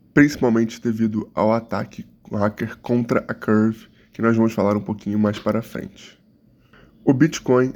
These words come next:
atualmente está se desvalorizando um vírgula um por cento, atingindo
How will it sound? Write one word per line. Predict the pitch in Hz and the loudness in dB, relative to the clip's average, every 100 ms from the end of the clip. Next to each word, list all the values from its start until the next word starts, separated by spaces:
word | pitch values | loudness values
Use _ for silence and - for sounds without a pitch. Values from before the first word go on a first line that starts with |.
| - | -6
atualmente | 135 127 120 120 123 | -4 0 2 2 0
está | - 117 | -2 -2
se | 117 113 | -2 -8
desvalorizando | 117 139 135 127 117 120 120 117 - | -6 0 4 4 4 2 0 -2 -4
um | 160 180 | 0 2
vírgula | 135 139 127 127 | 4 4 4 2
um | 113 123 | 2 0
por | 139 117 | -6 -12
cento, | - 120 147 - 160 _ _ _ _ | -6 -4 -4 -10 -18 _ _ _ _
atingindo | - 120 123 113 117 120 117 | -8 -2 2 4 4 2 2